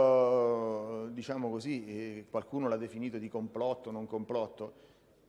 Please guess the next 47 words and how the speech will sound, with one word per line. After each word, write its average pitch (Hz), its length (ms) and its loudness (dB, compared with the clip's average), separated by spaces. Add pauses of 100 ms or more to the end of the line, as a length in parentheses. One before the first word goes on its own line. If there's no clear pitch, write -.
(120)
allora 143 360 6
io 165 280 4
proprio 151 420 0
per, 123 840 -2
visto 143 300 -6
e 123 60 0
considerato 127 500 -4
che - 280 -8
credo 139 280 -4
sia 113 180 -2
doveroso, 120 540 2
no, 131 140 0
da 110 120 0
parte 123 320 -2
di 117 100 -6
tutti 156 340 -8
parlare 123 720 -4 (260)
anche 151 300 -6
in 139 400 -6
maniera, 131 640 2 (400)
eh, 110 800 -4 (140)
esplicita, 127 640 -6
se 123 140 -10
qualcuno 175 360 -6
di 143 80 -2
voi 139 180 0
vuole 117 180 -2
ulteriori, 123 580 -4 (220)
io 214 160 0
questo 208 300 0
discorso 139 480 -4
della, 120 560 0
eh, 117 60 -8
del, 120 200 -4
eh, 113 480 -2
del 113 240 -8
capo 139 320 -2
del 107 160 -4
gabinetto 113 540 -6
del 104 100 -10
sindaco 107 460 -8
e 98 60 -10
quindi 123 260 -8
del 98 120 -10
gabinetto 107 500 -6
del 110 100 -10
sindaco 101 480 -14